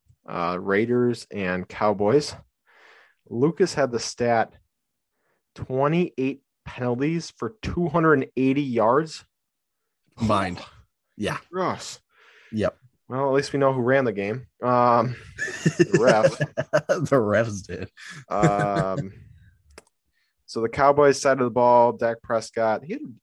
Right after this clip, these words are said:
Speaker 1: he had a good game for fantasy. Um,
Speaker 2: Yeah.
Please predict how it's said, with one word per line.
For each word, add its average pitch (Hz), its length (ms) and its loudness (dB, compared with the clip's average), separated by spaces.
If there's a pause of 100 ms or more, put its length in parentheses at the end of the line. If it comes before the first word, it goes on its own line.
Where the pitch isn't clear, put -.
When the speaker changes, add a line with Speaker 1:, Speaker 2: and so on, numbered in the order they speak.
Speaker 1:
he 269 80 -4
had 208 80 0
a 139 40 -6
good 143 200 0
game 135 200 4
for 127 140 -10
fantasy. 120 560 -6 (180)
Um, 101 480 -6
Speaker 2:
Yeah. 87 280 0